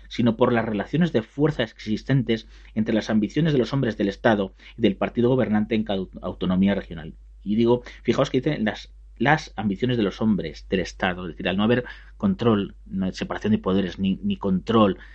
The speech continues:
de, de, de esos mismos poderes, el famoso check and balance de los norteamericanos, pues es solo la ambición de los hombres,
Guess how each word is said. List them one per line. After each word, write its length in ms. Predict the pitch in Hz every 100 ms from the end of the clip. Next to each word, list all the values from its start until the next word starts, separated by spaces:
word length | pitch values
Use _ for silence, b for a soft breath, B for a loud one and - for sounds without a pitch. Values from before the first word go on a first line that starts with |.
| B B
de, 480 | 104 101 90 87 82
de, 280 | - - - - - - -
de 80 |
esos 240 | - 98 92
mismos 160 | 95
poderes, 340 | - 107 123 -
el 40 | 87
famoso 280 | 85 -
check 180 | 92 95
and 140 | 95 90
balance 440 | 104 95 87 -
de 80 | 90
los 160 | 69
norteamericanos, 680 | 95 - 95 92 87 90 92
pues 180 | - 92
es 80 | 95
solo 220 | - 104
la 100 | 92
ambición 320 | 90 82 95
de 80 | 92
los 180 | - -
hombres, 320 | 98 90